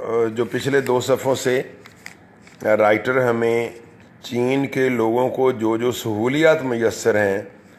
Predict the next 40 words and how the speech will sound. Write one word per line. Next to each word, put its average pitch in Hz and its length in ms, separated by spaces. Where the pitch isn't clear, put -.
वो 123 340
बता 110 400
रहे 120 320
हैं 117 420
कि 117 440
मज़दूर 110 520
की 127 180
ज़िंदगी 120 440
कैसी 113 420
है, 117 60
औरत 113 340
की 123 80
ज़िंदगी 117 380
कैसे 110 360
है, 104 60
स्टूडेंट 120 440
की 117 140
ज़िंदगी 113 420
कैसे 110 540
है, 110 80
क्या 120 280
क्या 123 240
सहूलियात 120 720
हैं। 120 200
तो 107 60
अब 113 380
उसी 123 260
से 120 160
हम 113 160
फिर 135 280
एक 117 340
बार 110 220
आगाज़ 107 420
कर 120 180
रहे 123 160
हैं। 123 140
बाकी 113 280
मांदा 113 300
जो 107 180
हिस्सा, 139 500